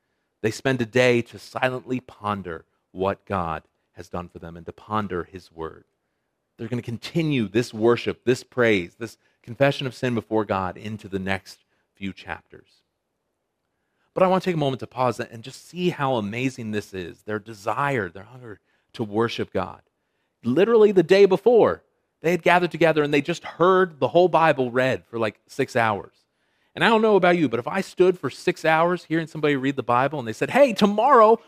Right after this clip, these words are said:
we're gonna do this again," I, I'm,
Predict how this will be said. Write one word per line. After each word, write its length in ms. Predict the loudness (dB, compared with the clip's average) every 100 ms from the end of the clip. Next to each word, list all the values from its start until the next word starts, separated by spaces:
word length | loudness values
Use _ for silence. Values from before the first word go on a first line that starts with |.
| _ _ _
we're 140 | 0 2
gonna 200 | 2 2
do 160 | 0
this 200 | 0 -2
again," 460 | -4 -4 -2 -2 -6 _ _ _ _
I, 100 | -16 -10
I'm, 220 | -6 -4